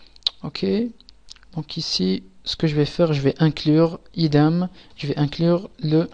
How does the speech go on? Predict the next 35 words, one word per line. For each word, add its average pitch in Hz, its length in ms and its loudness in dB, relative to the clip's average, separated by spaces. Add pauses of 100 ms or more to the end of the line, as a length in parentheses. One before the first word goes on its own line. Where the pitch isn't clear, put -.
(200)
function 165 500 -2
point 147 180 -2
P 131 100 -6
H 127 220 -6
P. 156 320 -2 (2500)
Function 156 840 -4 (920)
point 180 280 0 (840)
P 170 80 4
H 165 180 6
P. - 220 -12 (600)
Donc - 220 -4
ici, - 420 0 (100)
j'actualise. 156 600 2
Donc 143 160 -2
s'il - 220 2
y - 20 6
a 156 40 6
une 147 140 4
erreur, 135 280 4
on 123 60 2
va 127 260 0
l'actualiser, 139 720 -2
on 147 80 -4
va 135 180 -2
la 139 120 -4
fixer. 160 540 -4 (720)
Donc 143 200 -6
on, 139 80 -4
pratiquement, - 580 -2 (100)
il - 40 -10
n'y 151 40 2
a 156 40 0
pas 143 140 -4
d'erreur. 139 400 -4
Chercher. 170 520 -6